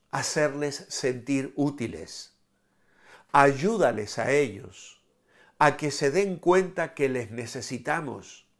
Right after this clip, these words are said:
y que pueden ser una fuente de bendición para la familia, para la iglesia,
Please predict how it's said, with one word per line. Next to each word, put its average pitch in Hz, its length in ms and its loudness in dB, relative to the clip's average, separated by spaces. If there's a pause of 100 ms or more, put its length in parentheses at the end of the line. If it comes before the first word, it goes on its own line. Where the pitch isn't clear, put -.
(540)
y 151 140 -4
que 139 140 2
pueden 190 520 4
ser 170 300 -2
una 127 260 0
fuente 156 640 2
de 139 100 4
bendición 127 840 -2 (480)
para 120 240 2
la 113 140 0
familia, 123 800 -4 (360)
para 123 220 2
la 113 120 0
iglesia, 113 760 -4